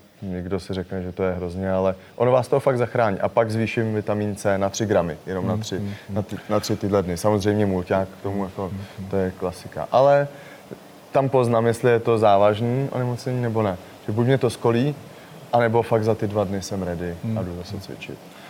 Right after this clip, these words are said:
Speaker 1: Ale na každýho to samozřejmě funguje jinak a asi záleží na tom, jak to dě-, co to, pro tom dě-, to tělu dáváte celoročně.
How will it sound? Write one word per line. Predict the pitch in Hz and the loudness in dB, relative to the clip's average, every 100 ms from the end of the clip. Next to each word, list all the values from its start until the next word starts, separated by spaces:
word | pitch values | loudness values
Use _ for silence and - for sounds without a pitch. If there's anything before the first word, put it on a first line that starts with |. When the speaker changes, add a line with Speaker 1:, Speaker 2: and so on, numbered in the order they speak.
| - - - | -18 -2 4
Speaker 1:
Ale | 135 135 - | 4 4 2
na | 113 | 0
každýho | 120 113 117 110 | 2 2 2 2
to | 113 | 0
samozřejmě | 101 101 101 104 101 | -2 0 0 0 -2
funguje | 104 104 104 | -2 0 2
jinak | 92 101 98 - - - - - | 2 -2 -4 -10 -20 -20 -6 2
a | 95 90 90 95 - | 4 4 0 -4 -6
asi | 104 - | -4 0
záleží | 107 98 98 101 | 4 4 4 0
na | |
tom, | 92 98 | -2 -4
jak | 90 | -4
to | 95 | -6
dě-, | 92 - - - - - - | -6 -10 -20 -20 -20 -18 -4
co | 110 | -2
to, | 107 | 0
pro | 113 113 | 0 2
tom | 123 113 | 2 2
dě-, | 110 | 2
to | 110 113 - | 2 0 0
tělu | - 104 98 | 2 2 2
dáváte | 87 98 92 90 95 | 2 4 4 2 -4
celoročně. | - 101 101 98 - 92 | -2 2 4 2 -2 -8